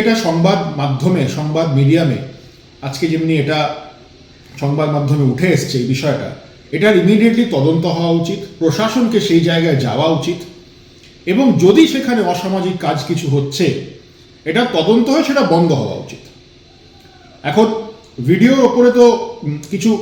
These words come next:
সঠিকভাবে বলা যায় না, আমি তাই জন্য অনুরোধ করব প্রশাসনকে, যখন সংবাদ মাধ্যমে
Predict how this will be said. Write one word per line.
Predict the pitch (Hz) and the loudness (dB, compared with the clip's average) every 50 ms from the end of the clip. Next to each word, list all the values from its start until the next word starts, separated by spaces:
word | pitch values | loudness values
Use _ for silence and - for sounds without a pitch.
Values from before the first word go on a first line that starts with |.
| - - | -4 -6
সঠিকভাবে | 185 180 196 208 190 - 196 202 208 208 208 202 - - - - - - - - - 143 | -4 0 0 0 0 0 0 4 4 4 4 4 0 -4 -10 -16 -20 -20 -20 -12 -6 -2
বলা | 160 175 175 156 135 160 | -2 0 0 0 0 0
যায় | 175 208 190 156 170 | 0 0 0 -2 -4
না, | - - - - - - - - - - 156 | -6 -6 -10 -16 -20 -20 -20 -20 -14 -8 -4
আমি | 170 190 185 | -2 -2 -2
তাই | 185 170 185 | 0 0 0
জন্য | 190 196 226 247 214 | 0 0 0 0 2
অনুরোধ | 185 185 185 196 196 190 190 | 2 4 4 4 4 2 0
করব | 196 180 185 160 165 | 0 0 0 -2 -2
প্রশাসনকে, | 160 135 160 156 139 - 160 139 135 - - - - - - - - - - - _ - 143 160 | -4 -4 -4 -4 -4 -2 -2 -2 -2 -2 -4 -6 -8 -12 -16 -20 -20 -20 -20 -20 _ -8 -4 -2
যখন | 175 175 233 269 269 262 262 - - - - - - - - - - - | -2 0 0 0 0 0 -2 -4 -8 -16 -18 -20 -20 -20 -20 -16 -8 -4
সংবাদ | 190 202 208 226 262 262 202 190 190 | -2 0 2 4 4 2 2 2 0
মাধ্যমে | 185 180 170 185 196 185 | -2 0 0 0 0 0